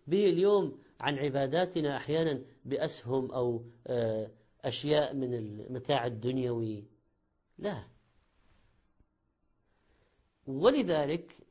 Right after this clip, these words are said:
لا بد من التفقه والتعلم والسؤال قبل الوقوع في الأخطاء.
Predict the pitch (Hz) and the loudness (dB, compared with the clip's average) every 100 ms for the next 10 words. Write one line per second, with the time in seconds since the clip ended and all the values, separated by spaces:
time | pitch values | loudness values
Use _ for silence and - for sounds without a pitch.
0 | _ 127 175 180 190 135 143 143 135 131 | _ 0 0 2 -2 -2 -2 0 0 -2
1 | 135 127 165 165 - 208 190 165 - _ | -6 -4 -4 -4 0 0 0 -8 -16 _
2 | _ 135 - 143 123 160 170 226 262 - | _ -16 -4 -2 0 0 2 0 -2 -14
3 | _ _ _ _ _ _ 175 190 220 254 | _ _ _ _ _ _ -6 -4 0 2
4 | 294 269 285 277 269 247 269 220 240 226 | 2 2 0 4 2 2 0 0 0 -2
5 | - 269 208 - | 0 2 2 0